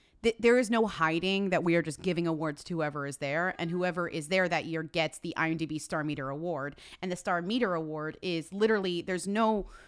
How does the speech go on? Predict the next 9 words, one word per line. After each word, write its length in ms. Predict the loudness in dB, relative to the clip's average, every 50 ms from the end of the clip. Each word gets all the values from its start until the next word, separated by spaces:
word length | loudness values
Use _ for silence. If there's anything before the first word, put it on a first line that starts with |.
| -4 0
no 100 | 2 4
one's 220 | 4 4 2 -2 -6
voting, 640 | -4 2 6 8 10 10 8 8 4 4 2 2
there's 200 | 2 2 2 2
no 140 | 0 0 0
numbers. 500 | 2 2 2 2 2 2 0 -4 -4 -6
It's 220 | -8 -12 -12 -12 -6
just, 420 | -2 -2 0 0 -2 -6 -12 -16 -20 -20 -20 -20 -16 -6 -2
uh, 140 | -2 0 -2